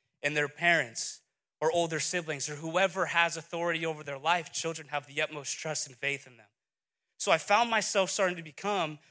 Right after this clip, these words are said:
like a child looking up to God. So now when a storm comes and when tragedy happens in my life, I just sit back and I relax and I say, "God's got me handled.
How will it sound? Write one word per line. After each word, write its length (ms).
like 140
a 40
child 840
looking 320
up 140
to 80
God. 240
So 160
now 280
when 240
a 60
storm 440
comes 400
and 140
when 160
tragedy 520
happens 400
in 80
my 100
life, 320
I 40
just 260
sit 220
back 440
and 80
I 60
relax 580
and 80
I 40
say, 180
"God's 380
got 240
me 80
handled. 360